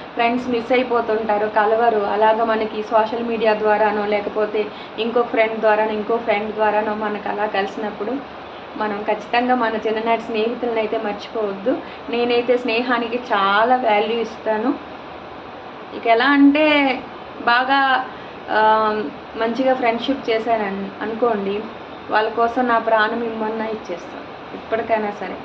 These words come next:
వాళ్ళు కూడా అంతే, నేనంటే చాలా ఇష్టపడతారు, నేను కూడా వాళ్ళంటే చాలా ఇష్టపడతాను. ఇలాంటి ఫ్రెండ్స్ ఒక్కరిద్దరు ఉంటే చాలండి. మనకు వంద మంది ఫ్రెండ్స్ ఉండాల్సిన అవసరం లేదు.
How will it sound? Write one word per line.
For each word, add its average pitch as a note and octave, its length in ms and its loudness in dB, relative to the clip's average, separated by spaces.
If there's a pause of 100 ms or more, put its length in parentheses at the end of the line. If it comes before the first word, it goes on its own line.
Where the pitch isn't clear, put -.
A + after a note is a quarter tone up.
వాళ్ళు G#3+ 260 0
కూడా A#3+ 240 2
అంతే, G#3+ 300 0 (440)
నేనంటే A3 420 -2 (100)
చాలా G#3+ 220 0
ఇష్టపడతారు, A3+ 640 -2
నేను A#3+ 360 -2
కూడా A3 200 0
వాళ్ళంటే G#3 580 0
చాలా G#3 240 0
ఇష్టపడతాను. G3+ 680 -4 (380)
ఇలాంటి C#4+ 420 6
ఫ్రెండ్స్ B3+ 480 2
ఒక్కరిద్దరు B3+ 840 2
ఉంటే A3+ 420 2
చాలండి. G#3 520 2 (360)
మనకు A3+ 260 0
వంద A#3 260 2
మంది C4 340 4
ఫ్రెండ్స్ B3 420 0
ఉండాల్సిన A#3 680 2
అవసరం A3 440 0
లేదు. G#3+ 360 0